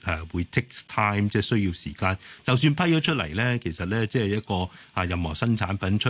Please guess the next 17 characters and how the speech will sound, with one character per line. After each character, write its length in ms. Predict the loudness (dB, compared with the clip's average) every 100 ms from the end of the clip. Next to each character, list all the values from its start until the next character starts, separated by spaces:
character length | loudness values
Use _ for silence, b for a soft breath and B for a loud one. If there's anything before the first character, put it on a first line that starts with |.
| -2
啊， 80 | -2
新 200 | 0 -2
遊 180 | 0
戲 80 | -2
出， 160 | 0 -2 -2
市 180 | -4 -2
場 220 | 0 -2 -2
係 140 | -4
唔 60 | -2
係 100 | -4
受 180 | -4 -4
歡 220 | 0 0
迎 160 | 0 0
呢？ 160 | -2 -2 B B
啊， 120 | -8 -2
都 140 | 0
係 140 | 0